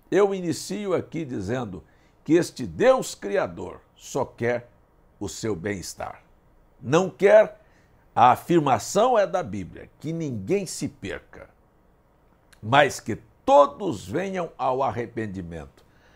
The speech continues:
Será que você não tem do que se arrepender? Da forma, da vida, dos atos, das palavras, das ações que você já praticou,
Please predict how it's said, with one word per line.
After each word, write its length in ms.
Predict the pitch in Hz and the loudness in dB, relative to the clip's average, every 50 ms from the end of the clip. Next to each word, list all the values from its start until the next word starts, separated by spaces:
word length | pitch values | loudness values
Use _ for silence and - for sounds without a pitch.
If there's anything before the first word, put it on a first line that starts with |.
| _ _ _ _ _ _ | _ _ _ _ _ _
Será 300 | - - - 330 - 196 | -18 -14 -10 -8 -6 -8
que 120 | - - | -8 -6
você 340 | - 87 80 - - - 90 | -6 -8 -6 -6 -8 -10 -10
não 160 | 87 82 78 | -10 -10 -14
tem 260 | 76 - - 87 87 82 | -14 -12 -10 -10 -10 -10
do 140 | 78 73 | -12 -16
que 160 | - - 87 85 | -14 -12 -10 -10
se 160 | - - 82 | -10 -10 -12
arrepender? 760 | 78 76 82 - - - 85 78 76 73 82 85 101 101 117 _ _ _ _ _ _ _ _ _ | -10 -10 -12 -12 -12 -14 -16 -14 -14 -14 -12 -12 -12 -12 -14 _ _ _ _ _ _ _ _ _
Da 220 | - - - - - | -14 -10 -10 -10 -10
forma, 640 | - - - 87 90 98 104 95 78 65 - - 80 | -10 -12 -8 -6 -4 -2 -2 -4 -6 -8 -14 -16 -14
da 180 | - 87 82 | -12 -12 -12
vida, 520 | 78 73 - 76 87 98 104 95 - 80 80 | -12 -12 -12 -10 -8 -8 -8 -8 -10 -14 -16
dos 360 | 85 - 85 80 73 - - | -14 -14 -14 -14 -12 -8 -6
atos, 420 | 90 95 98 92 87 - - - | -4 -2 -2 -4 -6 -10 -16 -14
das 200 | 90 90 87 - | -12 -10 -10 -10
palavras, 680 | - - - 82 78 76 78 85 90 90 80 80 76 73 | -10 -8 -8 -8 -6 -6 -8 -8 -8 -8 -10 -12 -12 -10
das 220 | 87 104 101 87 | -10 -8 -8 -8
ações 440 | 90 87 - - - 110 120 107 - | -8 -10 -10 -10 -10 -10 -10 -10 -12
que 100 | - - | -14 -14
você 300 | 87 87 82 - 87 87 | -14 -14 -12 -12 -10 -10
já 160 | 80 85 82 | -10 -10 -12
praticou, 680 | - - 92 82 - - - - - - 95 101 - | -12 -12 -12 -12 -12 -14 -18 -20 -14 -10 -8 -8 -8